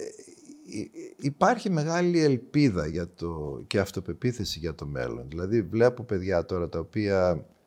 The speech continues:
α, όντως, ε, πάντοτε οι Έλληνες ήταν έξυπνοι, πάντοτε οι Έλληνες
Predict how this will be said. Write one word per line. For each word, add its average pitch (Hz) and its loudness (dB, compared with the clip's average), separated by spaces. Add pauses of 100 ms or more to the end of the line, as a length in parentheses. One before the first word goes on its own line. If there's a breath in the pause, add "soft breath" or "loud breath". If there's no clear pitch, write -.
(440)
α, 92 -6 (720)
όντως, 127 4 (140)
ε, 73 -10 (120)
πάντοτε 151 6
οι 98 4
Έλληνες 147 2
ήταν 127 -2
έξυπνοι, 87 -4
πάντοτε 117 2
οι 82 -2
Έλληνες 113 -2